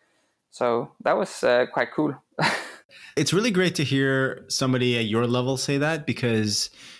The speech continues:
Speaker 2: you know, at my level, Andrew's level,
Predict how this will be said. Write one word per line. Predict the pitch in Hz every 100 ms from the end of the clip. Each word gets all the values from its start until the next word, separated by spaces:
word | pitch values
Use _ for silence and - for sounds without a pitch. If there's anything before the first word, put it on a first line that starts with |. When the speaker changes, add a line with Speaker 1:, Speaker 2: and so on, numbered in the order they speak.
| _ -
Speaker 2:
you |
know, | 117 101 101
at | - 107 104 _ -
my | 107 107 104
level, | 110 110 110 110
Andrew's | 98 104 101 98
level, | 95 92 95 92 98